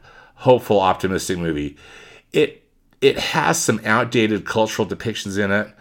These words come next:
which I know that, that, uh, can be, you know, and it will understandably so, a, a turn off to modern day viewers. But I hope that if you haven't seen it in a while, you'll give it a, you'll give it a chance, and,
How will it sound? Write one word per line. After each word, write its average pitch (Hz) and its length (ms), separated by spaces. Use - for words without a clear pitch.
which 113 180
I 113 80
know 110 320
that, 92 180
that, 101 420
uh, 87 260
can 117 160
be, 104 360
you 151 180
know, 147 180
and 147 100
it 143 40
will 156 260
understandably 147 520
so, 107 220
a, 95 260
a 107 80
turn 127 280
off 117 340
to 117 120
modern 107 300
day 101 100
viewers. 101 520
But 135 120
I 135 100
hope 156 240
that 120 260
if 117 160
you 117 100
haven't 131 280
seen 123 200
it 110 120
in 104 100
a 98 40
while, 98 240
you'll 98 120
give 120 220
it 113 100
a, 95 100
you'll 104 160
give 113 220
it 104 80
a 98 40
chance, 92 640
and, 95 440